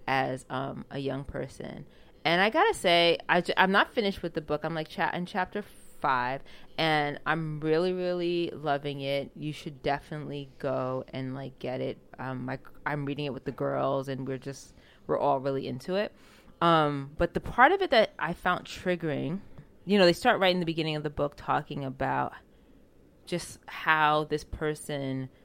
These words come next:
s-, like, saw their sexual-, their, their gender, rather, not their sexuality, but their gender,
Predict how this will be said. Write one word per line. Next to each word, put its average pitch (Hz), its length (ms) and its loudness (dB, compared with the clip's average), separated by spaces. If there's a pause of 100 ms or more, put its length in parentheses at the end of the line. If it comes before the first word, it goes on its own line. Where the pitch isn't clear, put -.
(460)
s-, - 200 -18 (120)
like, 147 260 -6
saw 147 340 6
their 143 220 0
sexual-, 202 800 2
their, 151 300 2
their 156 180 4
gender, 139 420 2
rather, 135 300 -4
not 135 240 -10
their 135 140 -12
sexuality, 139 460 -8
but 131 160 -8
their 139 140 -2
gender, 143 520 0